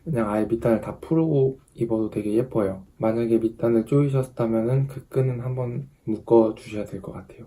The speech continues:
되게 생각보다 길어서 바닥에 끌릴 수도 있습니다. 그리고 바지의 큰 특징이나 포인트 같은 거는 없고, 왼쪽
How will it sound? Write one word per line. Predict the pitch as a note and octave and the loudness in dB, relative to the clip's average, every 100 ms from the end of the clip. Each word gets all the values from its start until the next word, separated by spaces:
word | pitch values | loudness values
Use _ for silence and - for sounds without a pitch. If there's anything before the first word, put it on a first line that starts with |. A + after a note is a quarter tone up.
| - | -10
되게 | G#2 G#2 | -4 -2
생각보다 | A#2+ B2+ B2 - A2 | -2 -4 -6 -6 -6
길어서 | - G2+ G2+ A#2 - | -6 -6 -6 -8 -6
바닥에 | G2+ G#2 G2+ | -4 -2 -2
끌릴 | B2+ C3 C3+ | -2 2 2
수도 | C3+ A#2 | 2 0
있습니다. | A2+ A2 F#2+ - - _ _ _ _ _ _ | 0 -2 -8 -10 -12 _ _ _ _ _ _
그리고 | - C3+ C#3+ C#3 C#3 | -8 -2 0 0 -2
바지의 | - A#2+ C3 D3 C#3 | -2 -2 2 4 2
큰 | C#3+ E3+ F3 F3 E3+ E3+ D#3+ - - | 0 2 4 4 4 2 -2 -6 -6
특징이나 | F3 - F#3 F3+ F3 E3 D#3 | -6 -4 -2 0 2 2 2
포인트 | E3 F3 F#3 F3 | 6 6 6 2
같은 | E3+ - D3 | 0 0 0
거는 | C#3 C#3+ C#3 | 4 4 4
없고, | G#2+ - B2+ A2 - - - _ _ - | 2 0 2 2 -2 -16 -20 _ _ 0
왼쪽 | A2+ B2+ C3+ D#3 C#3+ - | 2 4 4 4 4 0